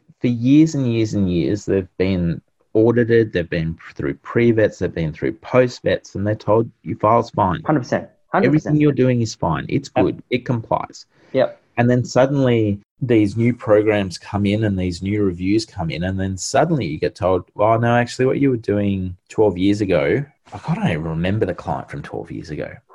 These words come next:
Speaker 1: I don't remember the file. I don't remember the client. I've got absolutely, but there's a, there's a box that's not ticked,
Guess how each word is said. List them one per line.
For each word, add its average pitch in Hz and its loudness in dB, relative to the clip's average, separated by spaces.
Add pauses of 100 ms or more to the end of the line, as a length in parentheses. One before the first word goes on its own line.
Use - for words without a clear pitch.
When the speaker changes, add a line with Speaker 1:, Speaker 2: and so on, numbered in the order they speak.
Speaker 1:
I 143 -2
don't 180 2
remember 160 4
the 98 0
file. 147 2
I 127 -2
don't 131 2
remember 90 0
the - 0
client. 147 2
I've 131 -2
got 107 0
absolutely, 117 -4 (680)
but 127 2 (100)
there's 120 2
a, 117 4
there's 110 2
a 110 2 (280)
box - -2
that's - -12
not - -10
ticked, - -10